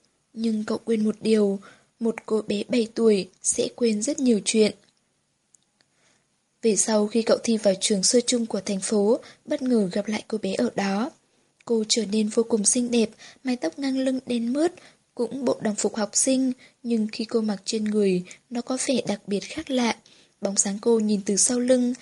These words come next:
là hình ảnh cậu suốt đời không quên. Hàng ngày cậu chăm chỉ đi học,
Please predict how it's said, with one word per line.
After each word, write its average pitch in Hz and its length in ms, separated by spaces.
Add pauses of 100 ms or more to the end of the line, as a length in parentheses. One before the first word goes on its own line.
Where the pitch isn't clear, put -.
(240)
là 226 120
hình 208 200
ảnh 196 260
cậu 202 200
suốt - 320
đời 202 200
không 220 240
quên. 240 380 (840)
Hàng 202 240
ngày 196 260
cậu - 120
chăm 220 220
chỉ 220 200
đi 226 80
học, 233 300